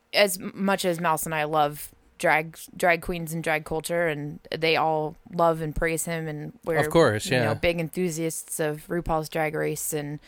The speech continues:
Speaker 1: um, Dragula and stuff like that, and they always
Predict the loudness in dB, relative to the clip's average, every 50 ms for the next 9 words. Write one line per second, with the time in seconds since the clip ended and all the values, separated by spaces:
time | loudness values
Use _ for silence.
0 | -20 -20 -12 -4 2 2 4 4 4 2 0 2 4 6 6 6 6 4 4 4
1 | 4 4 4 4 2 0 -2 -4 -4 -4 -6 -4 -6 -8 -6 -6 -6 -6 -6 -6
2 | -6 -8 -10 -10 -12 -14 _ _ _ -4 0 0 0 0 0 -2 -4 -6 -8 -8
3 | -10